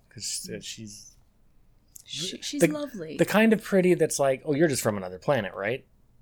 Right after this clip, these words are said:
Speaker 1: And you were shot here in a rocket?" Like, people don't look like this on planet Earth.
Speaker 2: She's very pretty.
Speaker 1: Anyway, but that's enough of that. Because this is also, if I've done my math correctly, the sixth film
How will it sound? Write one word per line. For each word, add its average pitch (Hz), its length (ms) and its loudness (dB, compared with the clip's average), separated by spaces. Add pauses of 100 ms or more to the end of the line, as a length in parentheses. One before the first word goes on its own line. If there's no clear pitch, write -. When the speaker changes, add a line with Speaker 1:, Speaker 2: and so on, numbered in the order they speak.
(600)
Speaker 1:
And 113 100 -4
you 107 60 -4
were 101 60 -8
shot 104 260 -2
here 113 140 0
in 110 60 -2
a 107 60 -4
rocket?" 117 440 -2
Like, 107 280 -4 (800)
people 104 240 -6
don't 92 180 -10
look 92 160 -10
like 87 140 -10
this 104 200 -8
on 90 100 -10
planet 98 300 -8
Earth. 143 340 -4 (580)
Speaker 2:
She's 175 320 -16
very - 220 -18
pretty. - 400 -20
Speaker 1:
Anyway, 95 300 -8 (580)
but 170 80 -14
that's 185 180 -2
enough 139 220 -2
of 117 60 -8
that. 104 200 -6 (400)
Because 160 300 4
this 196 280 4
is 165 120 -2
also, 135 640 4 (600)
if 113 120 -6
I've 117 120 2
done 147 180 4
my 123 160 6
math 120 320 0
correctly, 113 800 -4 (460)
the 104 240 -8
sixth - 840 0 (600)
film 185 640 2